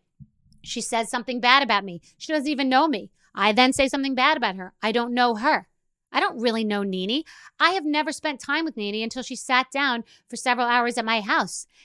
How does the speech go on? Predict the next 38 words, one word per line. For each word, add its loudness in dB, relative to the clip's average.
and -4
I 0
enjoyed 0
her -12
the -4
way 4
that 2
I 8
would 2
enjoy -2
meeting -4
someone -6
at -8
a -4
business -6
conference -12
or -2
at 0
a -4
cocktail 2
party, -8
and 0
we 2
would -2
start 2
texting -2
and -4
being -4
friends. -6
I 4
used -2
to -6
love 4
Lisa -2
Rinna. -4
We 0
were 0
friends. 0